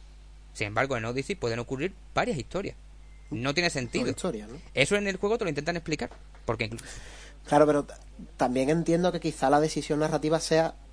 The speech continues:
Speaker 2: mm, vale, partimos de la base que has elegido a Cassandra
Speaker 1: Sí.
Speaker 2: y este es nuestro canon
Speaker 1: Sí.
Speaker 2: a partir de ahora. O partimos de la base que has elegido a Alexio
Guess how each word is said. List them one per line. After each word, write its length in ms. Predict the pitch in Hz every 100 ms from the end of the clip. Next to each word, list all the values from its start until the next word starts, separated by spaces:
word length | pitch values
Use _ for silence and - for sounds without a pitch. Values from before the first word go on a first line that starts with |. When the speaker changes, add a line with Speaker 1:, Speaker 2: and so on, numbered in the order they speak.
| -
Speaker 2:
mm, 180 | 135 131
vale, 240 | 139 123 -
partimos 500 | 147 135 - 147 160
de 80 | 170
la 100 | 165
base 320 | 165 - 165
que 100 | 165
has 140 | 156
elegido 680 | 156 156 147 165 151 151 151 - - -
a 800 | - 147 143 143 143 139 139 139 139
Cassandra 520 | 139 - 151 175 226 - - - - - -
Speaker 1:
Sí. 120 | 160
Speaker 2:
y 40 | 147
este 260 | 147 - 156
es 100 | 151
nuestro 340 | 151 - 139
canon 300 | 151 180 226
Speaker 1:
Sí. 40 | - - - -
Speaker 2:
a 100 | 147
partir 300 | 131 143 143
de 80 |
ahora. 300 | 143 127 98 - - -
O 120 | 139
partimos 420 | - 120 131 139 143
de 60 |
la 80 | 147
base 340 | 160 170 120 -
que 100 | 123
has 100 | 131
elegido 520 | 135 135 175 135 117 -
a 80 | 123
Alexio 480 | 135 - - 220